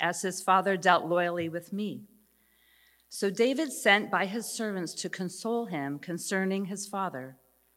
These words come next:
And David's servants came into the land of the Ammonites. But the princes of the Ammonites said to Hanun their lord, "Do you think because David has sent comforters to you that he is honoring your father?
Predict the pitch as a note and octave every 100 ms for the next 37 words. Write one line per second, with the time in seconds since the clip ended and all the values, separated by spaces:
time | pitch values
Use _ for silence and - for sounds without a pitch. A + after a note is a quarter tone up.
0 | _ _ _ _ _ _ F#3 E3+ G3 G3+
1 | A3 C4 B3 - - - F#3+ E3+ D#3 C#3+
2 | - - G3 G3+ G#3+ F#3 G#3 A#3 B3 F#3+
3 | F3+ F3+ F3 D#3+ - D3+ D3+ C3+ C3 -
4 | - - - _ _ _ _ _ F3+ G3
5 | G3+ - F#4 F#4 D#4+ C#4+ G#3 - F3 G3
6 | D#3+ C#3 C#3 - - G#3+ G#3+ F3 F3 D#3
7 | D#3 D3+ D3 D3 C#3 C#3 C#3+ - _ _
8 | _ _ _ _ _ _ - A#3+ D#4+ A#4+
9 | C5+ - A3+ G3+ G3 - G3+ A3 F#3+ D#3
10 | G#3 G#3 A3 A#3+ A#3 G3+ E3+ - G3+ F#3
11 | - - A3+ A3+ A3 G#3+ G#3+ - G3+ E3+
12 | E3+ E3 E3+ E3+ - - - - G3 G3+
13 | F4 G4+ F4 - F#3 G3 G3 G#3 G#3 G3
14 | C3+ - - C3+ C#3+ E3 E3+ E3+